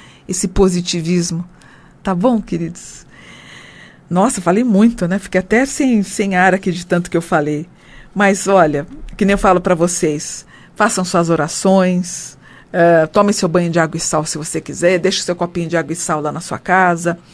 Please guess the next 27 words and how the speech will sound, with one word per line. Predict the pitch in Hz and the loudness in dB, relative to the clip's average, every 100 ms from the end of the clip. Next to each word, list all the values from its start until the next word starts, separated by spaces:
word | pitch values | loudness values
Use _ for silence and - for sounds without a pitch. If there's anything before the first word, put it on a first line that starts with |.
| - | -20
vai | - 208 | -2 -2
tomar | 208 185 180 | -2 -2 -2
seus | 175 165 - | -2 -10 -12
passes, | - 202 196 185 - 175 - - - - - - - - - | -2 0 0 -2 -8 -8 -10 -12 -20 -20 -20 -20 -20 -20 -6
faça | - 233 208 | -2 0 -2
suas | - 185 | -2 -2
orações | 180 160 175 - 226 233 233 - - _ | 0 0 0 0 0 0 -2 -12 -20 _
e | 233 | -6
seja | 233 - 233 226 | -4 0 0 0
feliz, | 226 220 214 190 180 - - - - - - - | -2 -2 0 -2 -4 -10 -12 -16 -20 -20 -20 0
pra | 202 | 2
você | 190 196 - 208 | 2 0 2 0
não | 208 220 | 0 -4
ser | - - 226 247 - | -6 -2 0 0 -2
depois | 190 196 208 - 208 196 165 | 0 2 2 2 4 4 2
em | 180 | -2
espírito | 180 - - 185 185 196 | -2 -4 -4 -2 -2 -4
aquela | 190 185 | -2 -4
pessoa | 185 180 185 | -2 -4 -4
que | 175 180 | -6 -8
possa | - 175 175 170 | -2 -2 0 -4
vir | 165 170 | 0 0
a | |
prejudicar | 170 170 160 156 - - 151 160 - - - - - - | 0 -2 -2 -6 -8 -4 -2 -4 -12 -20 -20 -20 -18 0
alguém, | 175 175 151 143 - - - - - - | 0 2 -2 -4 -12 -20 -20 -20 -20 -20
tá | - | -10
bom? | 170 180 370 | -2 0 0